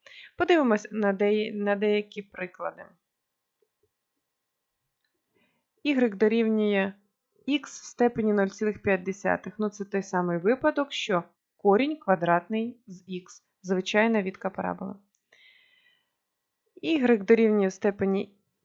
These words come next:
і, дорівнює x в степені нуль цілих сім десятих. Y дорівнює x в степені нуль цілих вісімдесят чотири сотих.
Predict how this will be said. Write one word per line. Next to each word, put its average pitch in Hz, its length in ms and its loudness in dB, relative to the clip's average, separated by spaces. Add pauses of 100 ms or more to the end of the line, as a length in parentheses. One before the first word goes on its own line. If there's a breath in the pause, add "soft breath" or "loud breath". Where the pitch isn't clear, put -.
(260)
і, - 400 -14
дорівнює 226 520 4
x 220 60 -6
в - 40 -18
степені 190 500 -2
нуль 185 140 0
цілих 185 320 -8
сім 180 260 -8
десятих. 196 720 -4 (1040)
Y 247 360 2
дорівнює 202 680 2
x 240 140 -6
в - 40 -18
степені 190 500 -2
нуль 196 200 0
цілих 220 360 -4
вісімдесят 180 580 -8
чотири 185 580 -6 (280)
сотих. 254 640 -6